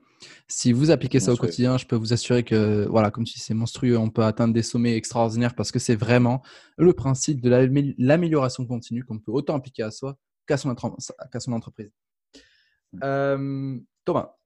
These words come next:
Speaker 1: j'aimerais que tu nous racontes maintenant un petit peu ton ascension, ascension, pardon, avec Camillo. Parce que tu me l'avais raconté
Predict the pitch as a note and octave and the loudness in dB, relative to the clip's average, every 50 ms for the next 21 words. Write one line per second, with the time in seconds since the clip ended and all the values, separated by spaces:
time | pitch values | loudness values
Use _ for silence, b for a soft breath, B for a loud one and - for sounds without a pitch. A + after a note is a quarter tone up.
0 | - - - - B2 D3 D#3+ G#3 G#3+ - - - C3+ B2+ B2 B2 B2 - - A#2 | -20 -14 -6 0 0 2 2 2 0 -4 -6 -2 0 0 2 2 0 0 -2 -2
1 | A2+ A2 B2 B2+ - - - - A#2+ A2 - - D#3 D3 A2 A2 - - A2 - | -2 -2 -4 -4 -4 -6 -8 -6 -6 -6 -6 -6 -6 -6 -6 -8 -10 -14 -18 -12
2 | - A2+ A2+ C#3 - - _ _ _ _ _ _ - A#2+ A#2+ D3+ - - A#2+ A2+ | -8 -6 -6 -6 -6 -10 _ _ _ _ _ _ -6 -2 -2 -2 -2 -4 -8 -8
3 | - - - - B2 C3 C#3 - _ _ _ _ _ _ - C#3+ C#3 - A#2+ A2+ | -8 -10 -8 -8 -6 -6 -8 -10 _ _ _ _ _ _ -8 -6 -6 -4 -6 -8
4 | - - C#3 C#3 - A2 A2+ - - A2 G#2+ G#2+ - _ _ _ _ - - C3 | -6 -8 -8 -6 -6 -6 -6 -6 -4 -6 -6 -8 -10 _ _ _ _ -6 -4 -2
5 | A2+ G#2 G#2+ - - _ _ _ _ B B B B B B B B B B B | -2 -2 -6 -10 -14 _ _ _ _ B B B B B B B B B B B
6 | - C#3+ C3 - - _ - - C3 B2 B2 A#2+ A#2+ A#2 A2+ A2+ - - A#2+ A#2+ | 0 0 0 0 -2 _ -4 0 2 4 4 4 4 4 2 0 -2 -2 0 2
7 | A#2 C3 C#3 C#3+ - D3 C3+ D3+ | 2 2 2 2 0 -2 -4 -4